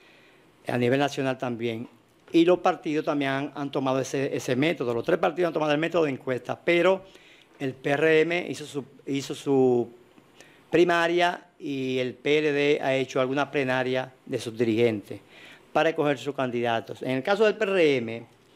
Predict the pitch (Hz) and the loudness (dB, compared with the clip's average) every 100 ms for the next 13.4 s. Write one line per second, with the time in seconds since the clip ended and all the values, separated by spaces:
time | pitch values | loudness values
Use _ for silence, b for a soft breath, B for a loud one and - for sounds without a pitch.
0 | _ 143 123 117 113 127 143 151 131 131 | _ -6 -2 -2 0 0 2 2 2 2
1 | 147 131 123 120 117 127 113 107 - b | 0 0 0 0 0 -2 -2 -6 -18 b
2 | b b b b 131 123 135 156 147 135 | b b b b -10 -6 0 0 0 0
3 | 160 135 135 120 135 117 139 135 143 135 | -2 -2 -2 -6 -8 -8 -6 -4 -4 -2
4 | 139 135 135 135 139 139 127 117 107 110 | -2 -2 -2 -2 0 0 0 0 0 -6
5 | - B B B - 147 165 165 165 160 | -12 B B B -4 2 4 4 2 2
6 | 160 147 156 151 - 147 139 131 123 113 | 2 2 0 0 -4 0 2 2 0 -2
7 | - - _ _ _ - 156 175 202 160 | -6 -16 _ _ _ 0 2 4 0 -2
8 | 151 165 - - 127 127 123 131 127 143 | -4 -6 -10 -12 -6 -2 0 0 -4 -4
9 | 160 185 180 - b b b b _ - | -2 -2 -2 -12 b b b b _ -10
10 | 127 131 135 147 151 151 147 131 123 - | -2 2 4 4 4 2 0 -6 -8 -12
11 | - _ _ _ _ _ _ _ - - | -20 _ _ _ _ _ _ _ -16 -8
12 | 151 131 127 127 - 175 190 170 156 160 | -2 0 0 0 0 0 2 0 -6 -8
13 | - - - | -10 -20 -20